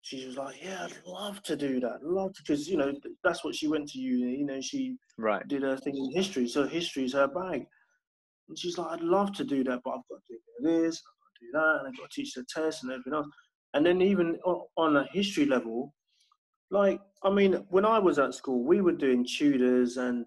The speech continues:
Speaker 1: um, what are they called? Victorians and all that,
Speaker 2: Yeah,
Speaker 1: and all that sort
Speaker 2: yeah.
Speaker 1: of stuff. And I'm going back in the eighties, so we're, we're going back a, a fair while.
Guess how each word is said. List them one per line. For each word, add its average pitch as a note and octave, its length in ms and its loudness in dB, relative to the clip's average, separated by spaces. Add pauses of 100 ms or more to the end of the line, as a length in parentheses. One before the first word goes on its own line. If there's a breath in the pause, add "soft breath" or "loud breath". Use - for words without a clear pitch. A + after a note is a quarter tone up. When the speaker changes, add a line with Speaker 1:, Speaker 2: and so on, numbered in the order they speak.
Speaker 1:
um, A#2+ 540 -2 (920)
what F3 120 -6
are F3 40 -2
they F3 60 -6
called? E3+ 380 -4 (720)
Victorians D#3+ 840 4
and D#3 100 6
all F3+ 140 6
that, F3 240 2
Speaker 2:
Yeah, A3 100 2
Speaker 1:
and G#3 80 6
all G3+ 80 4
that G3 160 2
sort - 120 -2
Speaker 2:
yeah. C3+ 60 2
Speaker 1:
of - 60 -4
stuff. F3 400 -6
And F#3 80 4
I'm G3 140 2
going D3+ 200 2
back C#3 200 0
in C3 80 0
the B2 160 -4
eighties, D3 400 -2
so B3 80 -10
we're, C4+ 140 -4 (120)
we're - 100 2
going C#3 280 2
back B2 180 -4
a, A#2 80 -2
a A#2+ 40 -6 (380)
fair C3 200 2
while. A#2+ 300 -2